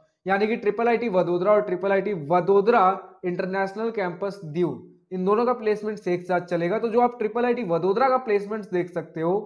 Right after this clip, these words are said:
काफी कुछ सिमिलर प्लेसमेंट ट्रेंड आपको इस कैंपस के भी देखने को मिल रहे होंगे। तो बस यही सारी चीजें थी प्लेसमेंट को लेकर, एक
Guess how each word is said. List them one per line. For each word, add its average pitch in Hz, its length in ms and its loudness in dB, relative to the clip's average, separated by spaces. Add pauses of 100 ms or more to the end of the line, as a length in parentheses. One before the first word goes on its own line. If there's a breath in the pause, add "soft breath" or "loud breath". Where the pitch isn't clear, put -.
(1040)
काफी 214 320 4
कुछ 254 260 -8
सिमिलर 214 360 -2
प्लेसमेंट 185 600 -4
ट्रेंड 180 340 -2
आपको 175 460 -2
इस 233 200 -6
कैंपस 175 520 -4
के 170 80 -6
भी 170 160 -6
देखने 160 360 -8
को 175 120 -8
मिल 151 160 -8
रहे 147 160 -6
होंगे। 151 380 -6 (800)
तो 190 40 -2
बस 202 260 0
यही 214 300 2
सारी 233 280 2
चीजें 226 280 -6
थी 240 60 -4
प्लेसमेंट 214 480 -4
को 220 60 -2
लेकर, 202 260 -2
एक 208 100 -2